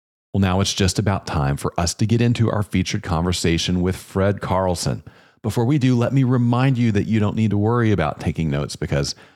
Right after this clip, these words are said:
I am taking notes for you. You're gonna find some of the most important things Fred had to say in the show notes right below the audio player you're listening to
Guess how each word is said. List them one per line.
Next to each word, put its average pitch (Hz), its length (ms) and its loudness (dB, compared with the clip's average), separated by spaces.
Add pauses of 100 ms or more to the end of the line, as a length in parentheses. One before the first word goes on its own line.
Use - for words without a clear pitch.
(180)
I 80 240 -2
am 87 160 0
taking 87 640 -2
notes 78 520 -2
for 82 300 -2
you. 64 240 -4 (160)
You're 85 100 -2
gonna 90 140 0
find 90 340 0
some 98 200 0
of 90 180 0
the 92 100 -2
most 92 400 0
important 87 360 -4
things 92 180 -2
Fred 90 220 -2
had 87 160 0
to 82 60 -2
say 90 340 -2
in 147 220 2
the 185 80 2
show 69 280 -2
notes - 400 -6 (340)
right 87 300 -2
below 82 600 0
the - 140 -4
audio 82 280 0
player 76 320 -2
you're 76 240 -2
listening 80 500 -2
to 127 500 -4